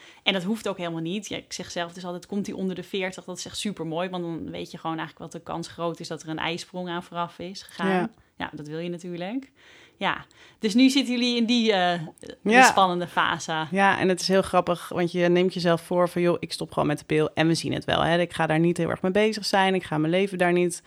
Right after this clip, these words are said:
Speaker 2: voor, eh, on hold zetten of wat dan ook." En dat doe ik ook niet.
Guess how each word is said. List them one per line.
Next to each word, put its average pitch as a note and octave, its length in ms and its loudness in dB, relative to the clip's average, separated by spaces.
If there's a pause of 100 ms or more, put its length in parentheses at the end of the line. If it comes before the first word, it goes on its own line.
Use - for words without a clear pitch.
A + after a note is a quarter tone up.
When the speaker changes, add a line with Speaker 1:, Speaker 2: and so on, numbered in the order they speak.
(180)
Speaker 2:
voor, F3+ 500 2
eh, E3+ 300 0
on F3+ 180 2
hold E3+ 260 0
zetten E3+ 300 -2
of D#3 60 -6
wat E3 160 -2
dan E3 140 0
ook." F#3 240 0
En E3 80 0
dat C#3+ 120 0
doe E3 100 0
ik - 80 -10
ook F#3 160 -2
niet. G3+ 320 0